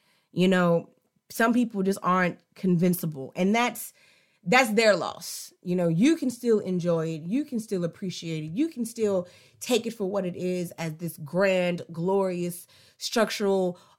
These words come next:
artistry. You can take it for however you wanna take it and let them be in their ignorance. Let them exist in that ignorance for however long. But, you know, overall, I think that The Weeknd is, and I talk about him a lot,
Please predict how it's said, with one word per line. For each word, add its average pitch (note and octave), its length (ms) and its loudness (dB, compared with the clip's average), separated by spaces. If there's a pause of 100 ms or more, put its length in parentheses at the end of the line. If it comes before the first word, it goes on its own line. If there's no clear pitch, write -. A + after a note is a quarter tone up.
(120)
artistry. G3+ 560 2
You A3 200 -2
can D#4+ 120 -4
take C4+ 260 -2
it B3+ 100 -2
for G#3+ 160 -2
however G#3 380 2
you G#3+ 220 0
wanna F#3+ 200 -4
take E3+ 240 -8
it E3 60 -8
and D3+ 160 -6
let F#3+ 180 -4
them F#3+ 200 -4
be F3 400 -6 (500)
in F#3+ 140 0
their F3+ 180 2
ignorance. D#3+ 680 -6 (120)
Let F3+ 200 -4
them G3+ 100 0
exist F#3 320 -6
in F3+ 100 -10
that E3 220 -6
ignorance D#3 400 -10
for B2 380 -12
however D3+ 400 -6
long. G2+ 400 -14 (280)
But, F#2+ 260 -14 (760)
you F3 80 -14
know, D#3+ 160 -10
overall, A3 640 2
I F3+ 120 -4
think F3 500 -8 (100)
that E3 160 -16
The D#3+ 60 -12
Weeknd E3+ 640 -10
is, D3+ 300 -14
and G3 200 -4
I G3 100 0
talk C4+ 300 0
about A3 240 0
him G3 100 -4
a D#3+ 60 -6
lot, D#3+ 440 0